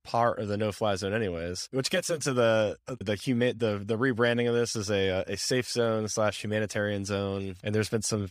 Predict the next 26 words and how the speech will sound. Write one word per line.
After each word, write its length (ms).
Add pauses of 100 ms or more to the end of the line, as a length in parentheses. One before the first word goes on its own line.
some, 480
some 280
retired, 600 (480)
retired 480
old 500
officers 520
who, 260
who 160
may 220
think 200
that 120
that's 380
the 80
way 160
to 100
go. 380 (640)
But 100
again, 260
if 140
it's 160
a, 280 (100)
if 180
it's 140
a 80
diplomatic 760
action 580